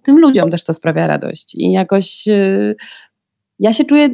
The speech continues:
naprawdę naturalnie zupełnie, no bo to jest moje naturalne środowisko, ja to robię na co dzień, e, z moimi zespołami.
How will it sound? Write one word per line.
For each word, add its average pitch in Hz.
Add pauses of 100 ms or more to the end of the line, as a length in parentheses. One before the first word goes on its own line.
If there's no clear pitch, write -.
(140)
naprawdę 240
naturalnie 233
zupełnie, 180
no 196
bo 220
to 247
jest 247
moje 214
naturalne 202
środowisko, 180
ja 170
to 190
robię 196
na 180
co 180
dzień, 196 (480)
e, 190
z 190
moimi 196
zespołami. 196